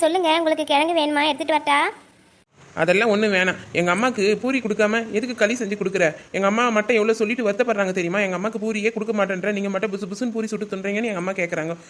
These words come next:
Speaker 2: உன் பொண்டாட்டியை கேட்க மாட்டியான்னு கேக்குறாங்க. ஏன் பொ-, எங்க அம்மாக்கு எத்தாந்து கொடு.
Speaker 1: எனக்கு ஒண்ணும் இல்ல, நான் எடுத்துன்னு வந்து குத்துருவேன். அப்புறம் பி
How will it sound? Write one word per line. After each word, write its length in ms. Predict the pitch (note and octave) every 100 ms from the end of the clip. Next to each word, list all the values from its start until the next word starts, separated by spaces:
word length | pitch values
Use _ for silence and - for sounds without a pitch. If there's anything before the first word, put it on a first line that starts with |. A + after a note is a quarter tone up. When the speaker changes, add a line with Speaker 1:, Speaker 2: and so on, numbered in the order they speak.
| -
Speaker 2:
உன் 100 | G3+
பொண்டாட்டியை 340 | G#3 A#3 B3+ A#3+
கேட்க 140 | A3 A3
மாட்டியான்னு 280 | G#3+ G#3 A3
கேக்குறாங்க. 320 | G#3 G3 E3+ E3+ - - G#3+
ஏன் 120 | A3
பொ-, 100 | G3
எங்க 100 | G3+
அம்மாக்கு 200 | A3+ A#3+
எத்தாந்து 220 | G#3 G#3 G3+
கொடு. 120 | G3+ - - _ _ _ _ _ C#4
Speaker 1:
எனக்கு 280 | C#4 E4 F4
ஒண்ணும் 220 | F4 F4+
இல்ல, 100 | E4+ D4
நான் 140 | C4+ D#4
எடுத்துன்னு 260 | D#4 F4+ F4
வந்து 140 | E4+
குத்துருவேன். 340 | E4 E4 D4 C4
அப்புறம் 220 | D4
பி 60 | D4